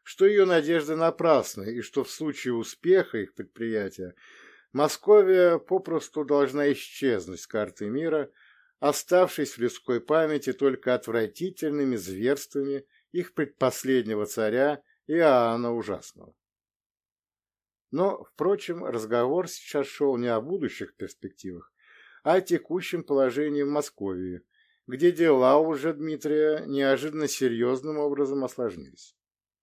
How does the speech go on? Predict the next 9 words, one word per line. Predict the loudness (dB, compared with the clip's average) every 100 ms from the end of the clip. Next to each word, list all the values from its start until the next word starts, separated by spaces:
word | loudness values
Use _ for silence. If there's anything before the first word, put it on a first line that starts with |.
| _ _ _ _ _ -6
Не | 0 0
все | 2 4 4
оказалось | 4 -2 0 -2 -4
так | -6 -8 -6
однозначно, | -8 -6 -6 -6 -4 -4 -6 -10 -12 _ _ -2
как | -2 0
планировалось | 2 2 2 2 0 -2 -2
год | -2 -2 -2
назад, | -2 -4 -10